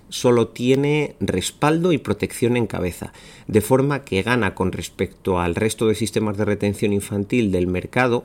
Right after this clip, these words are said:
o, o que hay en el momen-, que hay hasta el momento en el mercado, prescinde de esos cinco o diez centímetros de la base que tienen las sillitas sobre las que se sientan los niños. Este sistema de retención infantil es muy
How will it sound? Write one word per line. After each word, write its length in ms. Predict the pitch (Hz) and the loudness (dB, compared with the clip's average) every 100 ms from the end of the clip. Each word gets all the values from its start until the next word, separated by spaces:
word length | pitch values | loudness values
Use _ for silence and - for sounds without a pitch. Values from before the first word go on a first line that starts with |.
| - | -8
o, 420 | - - - - - | -16 -12 -12 -10 -8
o 60 | |
que 80 | - | -2
hay 120 | 95 | 0
en 100 | 90 | 0
el 100 | 92 | -2
momen-, 320 | 90 92 101 98 - | -2 0 0 0 -4
que 100 | - | 2
hay 100 | 110 | 2
hasta 240 | 95 - 85 | 2 -2 -4
el 60 | |
momento 360 | 87 90 104 90 | -2 0 -2 0
en 80 | 90 | 0
el 80 | 104 | 0
mercado, 480 | 120 107 113 117 127 - - | 0 -2 -2 -2 -4 -14 -14
prescinde 400 | - 107 - 135 | -4 0 4 4
de 60 | 127 | 2
esos 260 | 117 110 - - - | 0 -2 -6 -16 -18
cinco 400 | - 151 135 104 | 0 0 2 0
o 140 | - 98 | 0 0
diez 180 | 110 | 0
centímetros 800 | 120 131 123 135 131 123 135 147 - - - - | 0 0 2 2 0 0 -2 -2 -6 -20 -20 -20
de 520 | - 101 98 120 139 - - - | -6 2 6 6 4 -2 -16 -2
la 280 | 107 95 90 | 4 4 6
base 460 | 120 131 - 131 - - | 2 2 0 -4 -6 -4
que 140 | - 101 | 0 2
tienen 340 | 107 107 117 | 2 2 2
las 140 | 110 | 0
sillitas 420 | - 107 104 104 120 | 0 0 0 -2 -2
sobre 240 | 120 104 | -2 0
las 220 | 90 95 | -2 -6
que 140 | - 95 | -4 -4
se 120 | 90 | -4
sientan 800 | - 98 101 101 113 113 110 95 | -2 0 0 -2 -4 -2 -2 -2
los 200 | 87 90 | -4 -4
niños. 500 | 87 82 - - - - - - - - - | -4 -6 -12 -18 -20 -20 -20 -20 -20 -20 -6
Este 200 | 113 139 | 0 2
sistema 440 | 135 131 - 123 | 2 0 0 0
de 60 | 117 | 2
retención 440 | 117 117 110 123 | 0 0 -2 0
infantil 540 | 113 107 110 107 143 123 | -2 0 -4 -2 0 0
es 160 | 101 | 0
muy 460 | 107 104 127 127 90 | 2 4 6 6 4